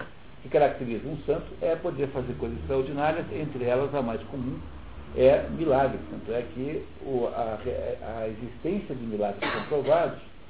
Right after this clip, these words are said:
é uma condição necessária para alguém ser santo, no critério moderno da igreja. No critério moderno, no critério antigo não. Nem sempre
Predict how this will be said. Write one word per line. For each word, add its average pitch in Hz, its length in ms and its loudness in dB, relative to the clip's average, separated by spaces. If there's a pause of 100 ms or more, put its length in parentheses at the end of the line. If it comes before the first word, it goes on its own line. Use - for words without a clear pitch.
(380)
é 147 360 6
uma 147 580 2
condição 139 480 -2
necessária 131 500 -2
para 131 120 -2
alguém 123 240 -2
ser 147 220 -6
santo, 101 180 -4 (340)
no 110 80 -4
critério 123 480 2
moderno 117 420 0
da 139 80 0
igreja. 117 300 -2 (1200)
No 127 80 -6
critério 127 360 4
moderno, 123 500 4
no 101 60 -10
critério 120 400 0
antigo 123 300 -6
não. 147 220 -2 (1300)
Nem 127 280 0
sempre 127 380 0